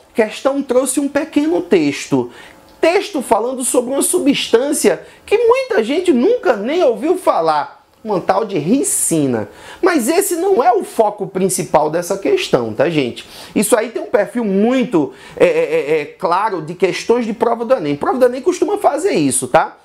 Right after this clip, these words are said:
Traz uma substância que não é nem tão conhecida, mas de repente o foco da pergunta está em outro ponto, tá bom?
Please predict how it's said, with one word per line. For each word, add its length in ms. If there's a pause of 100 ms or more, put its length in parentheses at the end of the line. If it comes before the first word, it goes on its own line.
(300)
Traz 460
uma 220
substância 720
que 100
não 120
é 100
nem 260
tão 180
conhecida, 800 (320)
mas 260
de 80
repente 460
o 80
foco 600
da 140
pergunta 880 (320)
está 200
em 120
outro 320
ponto, 480
tá 100
bom? 340